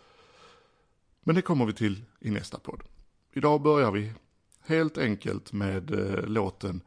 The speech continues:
Bells of Freedom, och den har jag som nittonhundranittio kryss. Jag har faktiskt ingen aning om när den är gjord. Jag gissar att det är tidigt nittiotal, därför att delar av den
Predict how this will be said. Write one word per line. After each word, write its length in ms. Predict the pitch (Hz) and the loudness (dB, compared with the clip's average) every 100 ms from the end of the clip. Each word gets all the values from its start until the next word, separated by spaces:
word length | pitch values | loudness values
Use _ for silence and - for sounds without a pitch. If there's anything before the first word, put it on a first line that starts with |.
| _ - | _ -14
Bells 500 | 101 131 104 92 - | 0 2 2 0 -6
of 140 | 104 | -8
Freedom, 760 | - - - 165 104 - 92 - _ _ - | -12 -14 -4 -2 -2 -4 -6 -8 _ _ -4
och 240 | 127 - 127 | -4 -2 2
den 180 | 110 | 2
har 200 | 107 131 | 2 0
jag 160 | 117 120 | 2 0
som 360 | - 104 98 95 - - - | 0 0 0 -4 -14 -20 -6
nittonhundranittio 920 | 117 - 117 117 104 104 107 - 117 - | -4 0 0 2 2 0 -2 -4 -8 -8
kryss. 500 | - 170 113 - - - - - - _ _ _ _ _ | -6 -4 -4 -6 -14 -16 -20 -20 -20 _ _ _ _ _
Jag 140 | 143 | 2
har 220 | 135 117 | 4 4
faktiskt 360 | 120 123 110 - | 2 0 -4 -4
ingen 360 | 123 123 127 101 | 0 2 2 2
aning 440 | 110 113 - 113 135 - | 2 0 -2 -6 -12 -8
om 300 | 117 107 98 | -2 0 0
när 280 | 104 113 95 | 0 0 2
den 180 | 98 98 | 0 0
är 80 | 98 | 2
gjord. 240 | 139 165 | 2 2
Jag 120 | 120 | 0
gissar 640 | 131 107 147 - - 143 190 | -2 0 0 0 0 0 0
att 180 | 180 - | -6 -6
det 100 | 147 | -4
är 320 | 135 101 - - _ _ _ _ | 0 0 0 -6 _ _ _ _
tidigt 380 | - 160 113 101 | -2 0 0 0
nittiotal, 560 | 113 - - 104 123 165 _ _ _ _ _ _ _ | 0 -2 -4 0 0 0 _ _ _ _ _ _ _
därför 300 | - 104 - | 0 0 0
att 140 | 95 90 | -6 -2
delar 300 | 110 123 104 | 0 2 2
av 320 | 139 110 90 | 2 2 0
den 240 | 98 92 | -4 -4